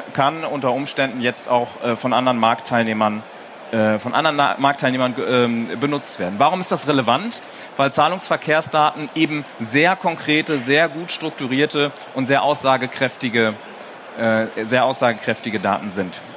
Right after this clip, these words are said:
mit denen Sie dann, ähm, beispielsweise Ihren Vertrieb dahingehend verändern können, dass es in dem nicht mehr so ist, dass Sie im Prinzip mit verbundenen Augen mit der Schrotflinte in den Wald schießen und hoffen, es fällt ein Vogel runter,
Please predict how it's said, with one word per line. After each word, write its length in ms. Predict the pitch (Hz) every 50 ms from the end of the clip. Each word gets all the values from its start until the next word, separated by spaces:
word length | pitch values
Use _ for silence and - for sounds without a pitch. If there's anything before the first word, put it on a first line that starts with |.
| - - - - - - - - - - -
mit 160 | 123 127 117 143
denen 180 | 143 160 156
Sie 100 | 135 143
dann, 340 | - 131 139 160 190 220 220 190 - - - - - - - - - - - - -
ähm, 440 | 147 147 147 147 147 143 143 147 - - - - - - - -
beispielsweise 1000 | 131 135 147 165 - - 160 147 - - 131 127 139 156 151 151 165 165 170 170 170 - - - - -
Ihren 160 | - 147 156 -
Vertrieb 360 | - 147 131 - 151 143 113
dahingehend 480 | 135 139 165 185 180 156 143 143 131
verändern 380 | - - 95 127 135 131 127 123
können, 240 | - 135 135 147 143
dass 140 | 143 135 139
es 120 | 135 135
in 60 | 139
dem 180 | 139 139 143 143
nicht 300 | 185 220 - - - -
mehr 180 | 156 147 143
so 240 | 120 107 127 135 147
ist, 320 | 135 165 196 - - - - - - - - - -
dass 220 | 139 143 139 -
Sie 260 | 151 156 151 143 139 135 - - - - - - - - - - - - - -
im 140 | 139 143
Prinzip 340 | - 151 151 135 - 170 -
mit 140 | 170 160 -
verbundenen 500 | - 156 135 135 170 202 214 175 165 160
Augen 580 | 131 135 139 156 170 190 185 185 190 190 190 175 - - - - -
mit 120 | 147 143 160
der 240 | 156 147 147 147
Schrotflinte 580 | 143 - - 190 214 226 - - 185 190 170 165
in 40 | 151
den 60 | 120
Wald 240 | 139 147 175 175 -
schießen 280 | - 196 196 175 170
und 80 | 151 147
hoffen, 160 | 160 165 175 165
es 120 | 151 -
fällt 180 | - 156 131 135
ein 60 | -
Vogel 460 | - - - 180 208 196 160 139 127
runter, 500 | 120 120 120 123 113 135 127 196 254